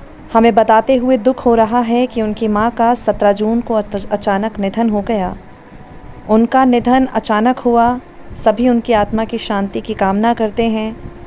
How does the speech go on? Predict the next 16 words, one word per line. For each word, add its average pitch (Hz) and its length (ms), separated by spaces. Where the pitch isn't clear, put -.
अली 220 260
अपने 233 240
फैंस 226 440
का 254 140
शुक्रिया 247 520
अदा 220 140
करते 208 340
हैं, 214 280
जिन्होंने 208 400
इस - 160
मुश्किल 220 360
घड़ी 202 240
में 202 120
उनका 196 220
साथ 202 340
दिया। 175 260